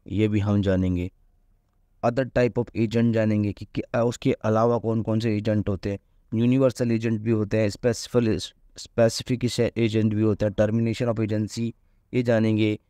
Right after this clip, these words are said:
कि किस तरीके से एक, अ, एजेंसी को टर्मिनेट किया जाता है, उपाय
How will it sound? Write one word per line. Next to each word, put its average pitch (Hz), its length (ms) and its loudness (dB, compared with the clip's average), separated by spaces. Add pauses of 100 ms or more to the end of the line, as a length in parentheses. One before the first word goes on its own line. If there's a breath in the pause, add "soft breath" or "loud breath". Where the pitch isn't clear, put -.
(140)
कि 104 80 -6
किस - 260 -4
तरीके 113 280 0
से 107 140 0
एक, - 260 -6
अ, 101 500 0
एजेंसी 107 320 0
को 113 80 4
टर्मिनेट 104 500 0
किया 113 180 0
जाता 107 240 0
है, 110 120 4
उपाय 95 360 0